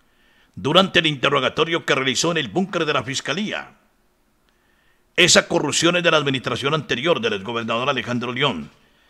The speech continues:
"Y aquí estoy nuevamente poniéndole la cara al país para decirle toda la verdad", aseguró.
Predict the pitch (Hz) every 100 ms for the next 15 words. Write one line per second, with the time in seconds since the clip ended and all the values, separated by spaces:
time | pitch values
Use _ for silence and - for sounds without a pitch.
0 | _ _ _ 87 123 123 156 - 175 151
1 | 160 156 147 156 156 147 139 123 143 139
2 | 131 113 131 131 - 113 120 - 117 104
3 | 90 123 107 95 104 95 82 78 78 101
4 | 78 - 85 82 -